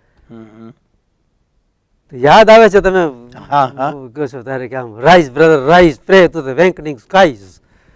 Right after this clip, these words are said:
Speaker 2: સરોજની નાયડુની કવિતા.
Speaker 1: હમ.
Speaker 2: ઓલી વર્ડસવર્થની કવિતા, "Oh, cuckoo, shall I call the bird or a wandering voice?" હું બોલું છું ત્યારે મુકુંદા ધોળકિયા બોલતા લાગે. અબ્રાહમ લિંકનની કવિતા હતી, "કેપ્ટન,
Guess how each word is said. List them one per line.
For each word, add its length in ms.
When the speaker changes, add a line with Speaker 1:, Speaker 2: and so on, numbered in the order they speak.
Speaker 2:
સરોજની 420
નાયડુની 440
કવિતા. 500
Speaker 1:
હમ. 80
Speaker 2:
ઓલી 140
વર્ડસવર્થની 680
કવિતા, 480
"Oh, 60
cuckoo, 720
shall 240
I 80
call 160
the 80
bird 340
or 340
a 40
wandering 640
voice?" 500
હું 120
બોલું 260
છું 140
ત્યારે 220
મુકુંદા 400
ધોળકિયા 540
બોલતા 380
લાગે. 460
અબ્રાહમ 360
લિંકનની 440
કવિતા 340
હતી, 140
"કેપ્ટન, 800